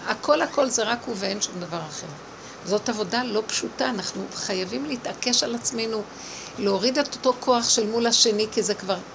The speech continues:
בשיעורים שלנו זה כבר לא מדרגה, זה שנים שאנחנו עובדים. זה, זה, התהליך של עבודה פה של האדם, הוא צריך לראות את עצמו. בוא נגיד שלקראת הסוף אנחנו יורדים ליחידה, ועדיין משהו מרגיז אותנו בסו-, בחוץ,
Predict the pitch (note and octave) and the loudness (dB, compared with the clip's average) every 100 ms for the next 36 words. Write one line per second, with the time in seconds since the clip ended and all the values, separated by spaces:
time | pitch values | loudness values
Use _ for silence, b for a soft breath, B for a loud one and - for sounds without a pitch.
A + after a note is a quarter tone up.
0 | B B B - F#3 F3+ - G3 C4 E4+ | B B B -2 0 2 2 2 2 0
1 | C4 A#3+ G#3+ G#3+ G3+ B3 A#3+ A3 G#3+ G3 | -2 -2 0 2 2 0 0 0 2 4
2 | G3 F#3+ G#3+ - - - G3 E3+ F3+ F3+ | 4 2 0 -4 -6 -6 -6 -4 -4 -4
3 | B B - F#3+ - - - F3+ G3 - | B B -6 -6 -8 -8 -2 0 0 -2
4 | F#3+ - F#3+ - G3 C4 - D4+ A#3 G3 | -8 -8 -10 -2 0 2 2 0 0 0
5 | A#3 A#3 A#3 A3+ G#3 F#3+ F#3+ B3+ C4+ A3 | 0 0 -2 0 0 -2 -2 -2 -2 -2
6 | A3+ G#3+ A3 G#3 G#3 - - F3+ - B | -2 -2 -2 -4 -6 0 0 0 -6 B
7 | B B - B3+ F4 D4 D4 - A#3 G#3 | B B 2 4 4 2 4 4 4 4
8 | G#3 - - A#3+ G#3+ - D4 C#4+ C#4 B3 | 0 -4 -12 -2 -2 2 2 4 2 2
9 | A3 - G#3+ G3+ F#3 D4+ C4+ C4 B3 F#3+ | -2 -2 0 0 0 2 2 2 0 2
10 | F#3 G#3 - - B B - G3 G3 D#4 | 2 2 -4 -14 B B 0 2 4 4
11 | C#4+ B3+ C4+ B3 A3 G3+ A3 A3 G#3+ G3+ | 4 2 2 2 2 2 2 2 0 -2
12 | F3+ F#3+ - G#3+ - G3 - G#3 - - | 0 4 4 2 -2 -2 2 0 4 4
13 | - | 4